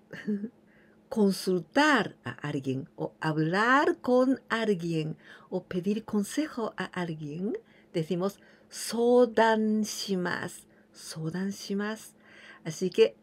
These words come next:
eh, ikoke, "soudan shiyou", "soudan shiyou". Ahorrar el dinero, "chokin shimasu", "chokin shimasu". Y ikoke, "chokin shiyou", "chokin shiyou".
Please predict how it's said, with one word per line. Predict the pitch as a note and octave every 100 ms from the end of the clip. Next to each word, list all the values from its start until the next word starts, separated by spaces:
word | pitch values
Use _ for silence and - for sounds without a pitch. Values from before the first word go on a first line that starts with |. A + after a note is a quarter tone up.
| _ _ _ _ -
eh, | F3 E3+ E3
ikoke, | F3+ D#3 G3 G3 D4 A#4 - - - _
"soudan | - - D3+ E3 F3+
shiyou", | - - F3+ A3+ A3+ - _ _ _ -
"soudan | - D3+ D#3 E3+
shiyou". | - F#3+ G#3 A#3 _ _ _ _ _ _ _
Ahorrar | F3+ F3 E3 E3 F#3+ A#3 C#4+
el | C4+ A3
dinero, | E3+ F3 G3 E3+ - - _ _ _ _ _
"chokin | - - C#3+ - F3 G3 B3+ C4+
shimasu", | - - G#3+ G3 G3+ G#3 - - - _ _ _ _
"chokin | - C#3+ F3+ G3
shimasu". | G3 F#3+ F#3 G#3+ - - _ _ - _ _ _ -
Y | F#3 -
ikoke, | D#3+ F#3+ F#3+ C4 G4 - _ _ _ _ _
"chokin | - D3 - F3+
shiyou", | F3 - G3+ A3+ - - _ _ _ -
"chokin | D#3 D#3 D#3
shiyou". | - E3+ A3 C4